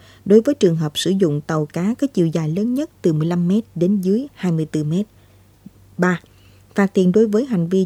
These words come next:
chuyển tải hoặc vận chuyển nguồn lợi thủy sản từ tàu cá khai thác thủy sản bất hợp pháp ở ngoài vùng biển Việt Nam theo các mức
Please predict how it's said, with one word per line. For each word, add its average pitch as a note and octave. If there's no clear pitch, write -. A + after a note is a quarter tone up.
chuyển D#3
tải D#3
hoặc F3
vận D3
chuyển E3+
nguồn D#3+
lợi D3
thủy D#3
sản D#3+
từ D#3
tàu D3+
cá F#3
khai F3+
thác B3
thủy D#3+
sản D#3
bất B3+
hợp -
pháp A3+
ở D#3+
ngoài G3+
vùng E3
biển D3+
Việt D#3+
Nam F3
theo F#3+
các -
mức B3+